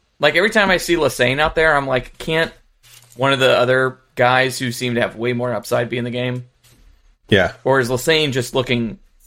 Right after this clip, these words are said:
Speaker 1: great in practice and, like, we're just, it just hasn't clicked in a game yet? I don't know.
Speaker 2: Yeah, I don't necessarily hate putting Keon in there. I know he's, he's fast and all that jazz, and he hasn't been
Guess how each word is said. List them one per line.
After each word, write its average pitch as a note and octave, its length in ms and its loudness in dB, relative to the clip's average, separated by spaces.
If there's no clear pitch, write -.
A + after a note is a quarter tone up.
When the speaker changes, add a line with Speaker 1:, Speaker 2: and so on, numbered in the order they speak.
Speaker 1:
great B2+ 460 0
in A2+ 160 -4
practice A#2+ 540 -2
and, A#2+ 100 -6
like, A2 180 -8
we're B2+ 140 2
just, A#2 440 -6
it C3 60 -2
just B2+ 160 0
hasn't B2 340 0
clicked C3 300 -2
in A#2 80 -2
a G#2 60 -6
game A2+ 340 -6
yet? G2 180 -12
I B2 100 2
don't A2+ 140 0
know. G2+ 240 -10
Speaker 2:
Yeah, E3 260 4
I F#3 40 2
don't F#3+ 160 -2
necessarily D3+ 500 4
hate C3 400 2
putting A#2+ 220 0
Keon B2+ 360 2
in C3 100 2
there. B2 120 4
I A#2 40 4
know A#2 140 4
he's, A2+ 340 0
he's A2+ 200 -2
fast A2 520 4
and G#2+ 80 4
all G#2 80 4
that G#2+ 160 2
jazz, G#2 500 2
and A2 180 -2
he B2+ 140 2
hasn't B2+ 460 2
been A#2 640 2